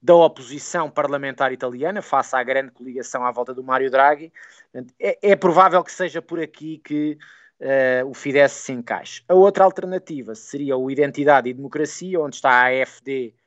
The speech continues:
alemã, onde está, eh, eh, o Rassemblement Nacional da senhora Le Pen, onde está a Liga, a Liga de Itália, onde está o F P O, eh, austríaco.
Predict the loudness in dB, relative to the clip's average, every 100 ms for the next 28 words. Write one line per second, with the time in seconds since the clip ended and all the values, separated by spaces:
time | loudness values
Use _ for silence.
0 | _ -12 -4 -2 -2 -4 -12 _ _ -14
1 | -14 -4 2 4 4 0 -8 -10 -6 -4
2 | -4 -6 -6 -6 -8 -12 -20 -20 _ -8
3 | -6 -6 -8 -10 -12 -12 -4 -2 0 0
4 | 0 0 0 0 -6 -6 -6 -4 -6 -2
5 | 0 -2 -4 -4 -4 -6 -10 -12 -8 -6
6 | -6 2 2 4 0 -4 -8 -16 _ -12
7 | -10 -2 4 4 4 0 -4 -8 _ -10
8 | -8 -6 -4 -2 -2 -4 -8 -12 2 4
9 | 6 2 -2 -2 -2 -2 -6 _ -10 -8
10 | -8 -12 _ _ _ _ -12 -8 -8 -6
11 | -6 -6 -8 -16 -16 -14